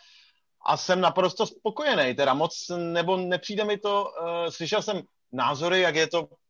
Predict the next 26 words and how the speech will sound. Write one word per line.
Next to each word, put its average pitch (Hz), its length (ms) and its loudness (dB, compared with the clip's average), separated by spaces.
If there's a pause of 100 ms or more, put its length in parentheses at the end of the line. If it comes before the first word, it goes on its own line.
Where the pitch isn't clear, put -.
(120)
jak 143 140 -2
to 165 100 -2
prostě 151 580 0
změnilo 151 680 0
člověku 151 760 -4 (120)
pohled 147 480 2
na 143 380 2 (240)
úplně 156 340 0
všechno 151 580 0
a 143 60 0
jak 135 140 -2
je 139 120 -2
to, 143 360 2 (460)
eh, 127 340 -2
dokument 147 560 -6
na 143 260 -2
úrovni 151 840 -4 (800)
ehm, 127 480 -6 (300)
nebo 139 260 0 (180)
dokument 160 380 -2
říkající 156 480 -4
něco, 156 520 0 (280)
co 156 220 -6
jsme 156 280 -4
ještě 160 280 -4
neviděli 143 800 -2